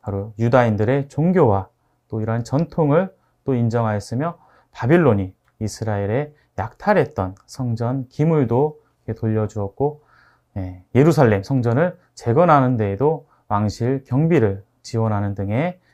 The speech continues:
이러한 도움을 주게 됩니다. 하지만 사실 오백삼십팔 년도에, 예, 이러한 조치를 취했음에도 불구하고 성전이 바로 지어지지는 않았습니다. 바로 이스라엘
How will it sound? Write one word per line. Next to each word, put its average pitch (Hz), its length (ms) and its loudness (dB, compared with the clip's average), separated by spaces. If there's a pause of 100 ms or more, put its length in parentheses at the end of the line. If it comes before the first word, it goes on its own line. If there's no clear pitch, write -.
(120)
이러한 101 240 -6
도움을 107 680 -6
주게 - 280 -8
됩니다. 101 500 -8 (540)
하지만 156 340 0
사실 165 460 2 (220)
오백삼십팔 180 920 0
년도에, 117 520 2 (400)
예, 98 240 -4
이러한 113 400 0 (180)
조치를 120 560 -4 (200)
취했음에도 139 580 -2
불구하고 110 720 -2 (140)
성전이 190 640 2
바로 131 480 -2
지어지지는 113 560 -2
않았습니다. 110 800 -4 (460)
바로 113 240 2
이스라엘 117 640 0